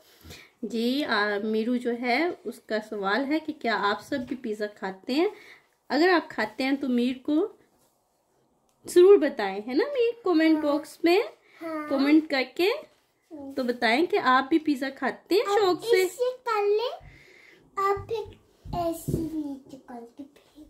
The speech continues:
Speaker 2: बन जाते हैं।
Speaker 1: इससे पिज़्ज़ा बन जाता है?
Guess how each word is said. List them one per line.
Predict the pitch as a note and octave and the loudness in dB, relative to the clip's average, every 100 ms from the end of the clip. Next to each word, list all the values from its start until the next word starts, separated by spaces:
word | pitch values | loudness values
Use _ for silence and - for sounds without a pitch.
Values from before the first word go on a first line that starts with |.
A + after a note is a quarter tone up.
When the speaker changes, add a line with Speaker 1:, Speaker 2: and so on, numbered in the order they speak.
| _ | _
Speaker 2:
बन | C4+ C4+ C4 | -20 -20 -16
जाते | C4+ C4 B3+ - | -10 -10 -12 -16
हैं। | B3+ - - - - - | -16 -16 -20 -20 -12 2
Speaker 1:
इससे | A4 - | 2 4
पिज़्ज़ा | C#5 A4+ G4 E4+ | 4 6 6 6
बन | D#4 C#4+ | 6 4
जाता | C4 B3 - | 0 -4 -4
है? | C4 | -6